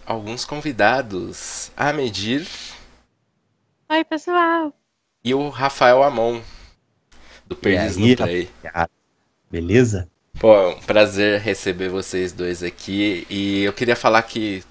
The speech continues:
Speaker 1: eu tô curtindo muito a recepção que, que essa atração tá tendo. O pessoal tá curtindo bastante, tá recebendo bastante mensagem. Tá bem maneiro. Então, né,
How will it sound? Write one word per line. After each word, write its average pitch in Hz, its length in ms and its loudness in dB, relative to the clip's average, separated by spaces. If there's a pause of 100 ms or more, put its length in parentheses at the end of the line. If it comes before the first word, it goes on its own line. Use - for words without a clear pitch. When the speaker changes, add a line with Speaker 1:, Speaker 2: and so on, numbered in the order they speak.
Speaker 1:
eu 92 80 -8
tô 95 140 -12
curtindo 104 340 -10
muito 98 300 -8
a 95 80 -2
recepção 87 640 -8
que, 78 540 -12
que 78 420 -14
essa 82 200 -10
atração 82 600 -12
tá 78 160 -10
tendo. 90 480 -8
O 87 60 -12
pessoal - 340 -10
tá 90 100 -10
curtindo 85 380 -12
bastante, 87 460 -8
tá 90 100 -4
recebendo 92 380 -6
bastante 90 360 -8
mensagem. 90 640 -6 (600)
Tá 101 80 2
bem 104 160 -2
maneiro. 113 580 0 (640)
Então, 117 380 4
né, 120 260 8